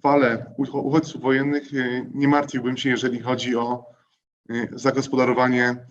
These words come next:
e, trwałe tych nowych, e, pracowników, pracownic. Oczywiście pozostaje problem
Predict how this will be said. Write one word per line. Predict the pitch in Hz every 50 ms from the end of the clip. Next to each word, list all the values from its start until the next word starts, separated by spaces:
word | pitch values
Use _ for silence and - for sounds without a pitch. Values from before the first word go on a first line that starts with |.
| _ _ _ _ _ _ _ _ _ _
e, | 113 113 110 113 107
trwałe | - - - - - 127 123 127 127 120 120 123 123 - - _
tych | - - 113
nowych, | 123 123 117 107 117 117 110 - - -
e, | 120 117
pracowników, | 107 - 120 113 - 120 113 120 135 131 - 131
pracownic. | - - 127 - 143 127 107 104 104 101 - - - _ _ _ _ _ _ _ _ _ _ _ _ _
Oczywiście | 135 - - - 131 139 147 - - - 143 127 120 117 - - - - _ _ _ _ _ _ _ _ _ _
pozostaje | - 127 113 120 - - 147 139 131 127
problem | 127 - 135 131 123 127 123 120 117 120